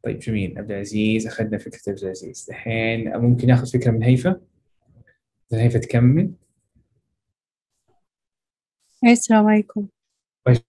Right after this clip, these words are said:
Speaker 1: السلام. أهلًا، أهلًا هيفا، كيف أمورك؟
Speaker 2: الحمد لله، تمام.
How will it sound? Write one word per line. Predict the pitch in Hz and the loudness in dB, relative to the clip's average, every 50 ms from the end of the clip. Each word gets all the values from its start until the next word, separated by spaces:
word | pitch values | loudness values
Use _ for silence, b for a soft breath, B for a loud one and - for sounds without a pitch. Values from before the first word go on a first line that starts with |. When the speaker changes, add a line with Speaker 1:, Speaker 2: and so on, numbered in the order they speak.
| _ - | _ 0
Speaker 1:
السلام. | 123 123 120 117 123 | 2 4 4 4 4
أهلًا، | 127 120 117 117 117 123 | 2 0 0 0 2 2
أهلًا | 123 117 110 113 | 2 2 2 0
هيفا، | 110 107 - 104 | -4 -4 -6 -6
كيف | - 117 117 | -6 -6 -4
أمورك؟ | 120 117 117 117 120 120 - - - _ _ _ _ _ _ _ _ _ _ _ _ _ _ _ _ _ _ _ _ 220 | -4 -2 -2 0 -2 -2 -4 -8 -16 _ _ _ _ _ _ _ _ _ _ _ _ _ _ _ _ _ _ _ _ -4
Speaker 2:
الحمد | 202 190 - - 220 196 185 190 | -4 -4 -2 0 0 0 0 2
لله، | 190 190 190 | 0 0 0
تمام. | 190 - - 196 196 190 196 - | 0 0 0 0 0 0 -2 -4